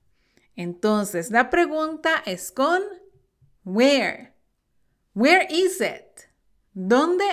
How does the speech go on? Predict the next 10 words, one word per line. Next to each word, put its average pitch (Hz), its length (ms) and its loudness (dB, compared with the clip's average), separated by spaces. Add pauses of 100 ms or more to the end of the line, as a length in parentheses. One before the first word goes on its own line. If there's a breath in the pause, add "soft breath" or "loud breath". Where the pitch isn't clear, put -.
está? 233 680 -2 (1080)
Where 311 380 4
is 370 300 0
it? - 520 -8 (360)
It's 190 420 -10
on 320 260 2 (220)
the 262 180 0
desk. - 680 -6 (1800)
Number 254 520 4
ten. 349 520 0